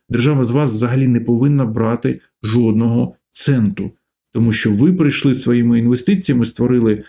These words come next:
і робочі місця, створили експорт, створили, м, податкові надходження не від себе напряму, а від ваших підрядників, від ваших,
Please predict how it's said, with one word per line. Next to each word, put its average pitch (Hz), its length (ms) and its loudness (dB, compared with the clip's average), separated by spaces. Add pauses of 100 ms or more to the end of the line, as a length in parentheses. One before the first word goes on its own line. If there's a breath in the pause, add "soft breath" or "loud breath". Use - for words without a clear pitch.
(160 loud breath)
і - 60 -2
робочі 120 420 -2
місця, 180 420 0
створили 123 680 0
експорт, 180 480 -2
створили, 123 720 0 (300 loud breath)
м, - 220 2
податкові 135 440 0
надходження 131 640 0
не 135 200 2
від 127 180 -2
себе 208 300 2
напряму, 127 640 0
а 110 220 -2 (180)
від 123 200 0
ваших 120 360 -2
підрядників, 143 760 0
від 113 160 0
ваших, 120 420 -2